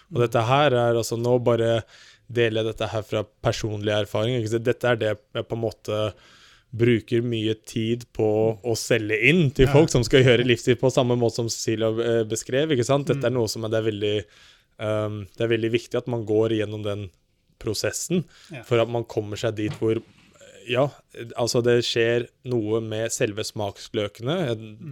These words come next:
Speaker 1: garantert det som jag upplevde, men mer än bara smakslökene, jag tror bara något med hela, hela matupplevelsen av akkurat det som man craver då.
Speaker 2: Mm.
Speaker 1: Cecilia var inne på detta här med, eh, när man kombinerar,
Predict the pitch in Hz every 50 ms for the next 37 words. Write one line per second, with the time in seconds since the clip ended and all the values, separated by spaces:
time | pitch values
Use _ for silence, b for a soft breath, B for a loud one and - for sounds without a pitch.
0 | 120 123 120 110 113 113 110 107 107 - - - 127 147 165 - - 117 117 110
1 | 104 - 117 110 107 107 107 - - 107 107 101 107 139 160 160 131 127 120 B
2 | B B B B B B B B B _ - 120 123 135 151 170 180 190 185 160
3 | 151 131 135 131 - 127 117 113 110 - - - - _ - - - 123 120 117
4 | 113 - 131 131 135 131 127 139 131 135 139 127 120 127 117 123 123 123 127 135
5 | 131 117 110 117 123 127 113 - - - 143 127 113 104 101 101 101 104 110 113
6 | 120 127 113 b b b b b b b b b b b b b _ _ - -
7 | 135 143 120 104 107 117 123 131 127 117 107 - - - 110 101 - 113 110 107
8 | 107 107 107 - - 123 113 113 107 110 117 113 101 107 - _ _ _ - 156
9 | 147 - 156 147 143 - - 123 120 117 - 127 120 120 120 120 117 113 - _
10 | _ _ - - 135 120 101 95 95 110 120 135 120 98 - _ _ _ - -
11 | 170 143 127 131 131 120 117 117 123 123 117 110 104 - 123 117 - 113 110 113
12 | 107 113 117 120 117 b b b b b b b b b b b b b b _
13 | _ 123 117 113 113 113 113 117 117 117 120 120 - - 123 117 123 120 120 113
14 | 107 107 107 110 113 117 117 117